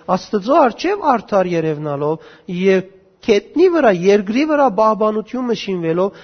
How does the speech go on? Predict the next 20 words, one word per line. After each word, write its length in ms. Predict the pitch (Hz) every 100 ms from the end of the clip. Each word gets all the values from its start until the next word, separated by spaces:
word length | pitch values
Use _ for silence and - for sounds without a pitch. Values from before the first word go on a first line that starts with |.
| -
և 180 | 226 233
սատանան 460 | 247 240 262 311 294
չէր 260 | - 302
գրնա 320 | 330 320 294 240
ներս 360 | 175 214 214 -
մտնել 420 | 180 - 170 160
այդ 160 | 143 -
տեղեն։ 380 | 139 135 131 131 _ _ _ _ _ _ _ _ _ _ _ _ _ _ _ _ _ _ _ _ _ _ _ _ _ _ _ _
Որևէ 480 | 160 208 311 339 311
ցևով 520 | 339 - 294 285 302 185 180
մեջը 440 | 190 359 - 370 226
վարած 540 | 160 165 170 202 220 196
էր 160 | 156
փափակեն, 640 | - 139 - 123 - 127 123 _ _ _ _ _ 156 - 175
գոդրելու 580 | 135 175 170 170 170 180
համար 340 | 180 147 127 127
Հոբը, 360 | 135 - 151 165 151 _ _
բայց 340 | - 156 - -
չուներ 440 | - 208 190 143
կարողությունը։ 840 | 135 120 135 110 113 - 123 127